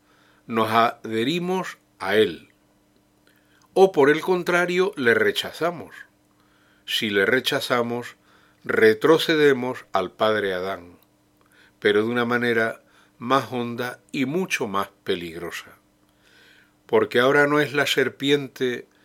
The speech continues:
la que ofrece la mentira, ahora es Dios encarnado y crucificado el que quiere seducir nuestra libertad por medio del amor.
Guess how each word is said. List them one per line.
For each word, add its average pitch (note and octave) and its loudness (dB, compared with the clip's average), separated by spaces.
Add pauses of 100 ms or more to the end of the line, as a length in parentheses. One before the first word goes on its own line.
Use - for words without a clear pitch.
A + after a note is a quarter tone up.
(320)
la A2 4
que A2+ 2
ofrece B2+ 2
la A2+ -2
mentira, G#2+ -10 (760)
ahora C3+ 4
es B2+ 2
Dios A#2+ 2
encarnado G#2 -2
y A#2+ -6
crucificado D3 -10 (1120)
el A2 0
que G#2+ -4
quiere D#3+ 0
seducir A2+ -2
nuestra G2 -8
libertad G2+ -6 (400)
por F#2 -4
medio D3 -8
del E2 -12
amor. D#2 -18